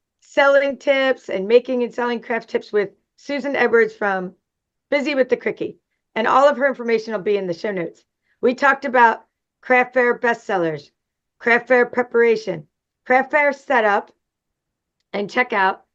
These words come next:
and all the extra benefits of going to craft fairs. Eh, of course, generating leads, meeting people, and having a lot of, a fun social experience.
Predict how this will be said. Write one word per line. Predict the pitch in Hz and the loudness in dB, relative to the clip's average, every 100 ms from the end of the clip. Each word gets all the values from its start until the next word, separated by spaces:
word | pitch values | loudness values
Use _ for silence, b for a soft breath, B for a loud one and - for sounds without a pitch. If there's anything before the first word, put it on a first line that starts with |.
| _ _ _ | _ _ _
and | 254 262 | -2 0
all | 269 311 | 4 4
the | 320 330 - | 4 -2 -2
extra | 269 - 233 | -6 -4 -2
benefits | 269 254 240 233 | 0 2 0 -4
of | 190 | -6
going | 226 226 190 | -4 -4 -6
to | |
craft | - 196 - | -6 -6 -4
fairs. | 165 - _ _ _ _ _ _ | -8 -8 _ _ _ _ _ _
Eh, | 269 - - | -20 -16 -14
of | 190 | -4
course, | - 226 - | 0 0 -2
generating | _ 220 214 208 196 190 | _ -4 0 0 0 0
leads, | 247 240 226 - _ _ _ _ | 0 0 -2 -4 _ _ _ _
meeting | 196 226 220 214 | -6 -2 -2 -4
people, | 214 196 190 180 180 - | -6 -4 -2 -4 -6 -10
and | 180 | -4
having | 180 190 190 | -4 -4 -4
a | 180 | -4
lot | 175 | -4
of, | 175 - - | -6 -10 -16
a | - | -10
fun | 202 175 | -8 -8
social | 208 185 190 | -8 -8 -10
experience. | - 180 160 - | -8 -8 -8 -12